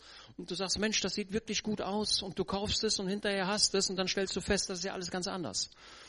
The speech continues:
Also wir können die Dinge, wir sehen die Dinge immer nur von außen. Aber Gott möchte dir heute Morgen sagen,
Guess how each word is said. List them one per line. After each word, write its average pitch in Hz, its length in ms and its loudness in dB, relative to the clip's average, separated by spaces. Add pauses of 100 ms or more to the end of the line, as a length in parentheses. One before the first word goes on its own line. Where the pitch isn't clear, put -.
(560)
Also 175 240 4
wir 180 120 6
können 208 440 2
die 180 140 0
Dinge, 202 480 6 (480)
wir 175 200 6
sehen 190 340 4
die 170 100 2
Dinge 185 280 2
immer 175 240 2
nur 180 160 4
von - 260 -2
außen. 202 640 2
Aber 160 220 0
Gott - 320 -2
möchte 180 280 2
dir 165 140 2
heute 175 220 0
Morgen 165 280 0
sagen, 147 400 0